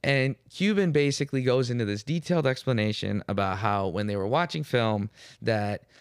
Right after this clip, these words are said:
statistically, uh, LeBron James was way, way weaker when he was going to one particular side when they would bring the ball up the court. And if they were able to isolate him enough on one side by positioning Dirk in a certain way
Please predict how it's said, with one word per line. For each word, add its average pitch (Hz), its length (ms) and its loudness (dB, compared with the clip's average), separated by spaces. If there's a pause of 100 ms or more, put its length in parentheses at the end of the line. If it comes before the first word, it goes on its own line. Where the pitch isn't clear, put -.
(120)
statistically, 147 1000 0 (680)
uh, 110 200 2
LeBron 147 460 0
James 135 420 0
was 110 200 -6 (180)
way, 165 300 6
way 147 240 4
weaker 127 440 2
when 107 200 0
he 139 180 -4
was 139 160 2
going 120 300 0
to 101 80 -2 (180)
one 147 260 0
particular 143 600 0
side 113 580 2 (100)
when 104 460 -2
they 107 120 2
would 104 180 -2
bring 127 200 2
the 117 80 0
ball 110 320 0
up 101 140 -4
the 104 80 -8
court. 95 420 -4 (320)
And 107 140 -6
if 110 120 -4
they 143 120 2
were 135 140 2
able 139 340 2
to - 180 -4
isolate 147 540 2
him 127 160 2
enough 110 560 0
on 107 180 -2
one 113 200 0
side 101 360 0
by 95 140 -4
positioning 107 520 -4
Dirk 147 300 0
in 127 100 0
a 117 60 0
certain 117 380 -2
way 104 380 0